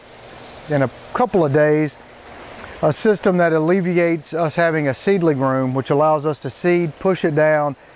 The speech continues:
lift the whole thing up, and then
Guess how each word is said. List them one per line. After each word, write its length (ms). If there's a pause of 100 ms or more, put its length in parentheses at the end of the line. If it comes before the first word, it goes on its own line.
(140)
lift 460
the 140
whole 240
thing 320
up, 240 (720)
and 220
then 220